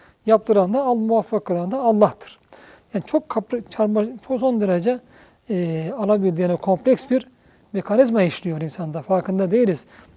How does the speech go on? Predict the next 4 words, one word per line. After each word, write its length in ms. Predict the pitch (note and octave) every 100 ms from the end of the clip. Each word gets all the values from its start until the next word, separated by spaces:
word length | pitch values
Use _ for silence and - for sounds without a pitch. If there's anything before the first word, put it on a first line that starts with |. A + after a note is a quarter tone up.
| -
Bilgisayarlarda 840 | F#3+ F#3+ G#3 G#3 G3+ G#3 G3+ F#3+
bile 220 | G3+ G3+ - _ _ _ _ G#3
bir 120 | A#3
harfi 560 | - G#3 - G#3 F#3+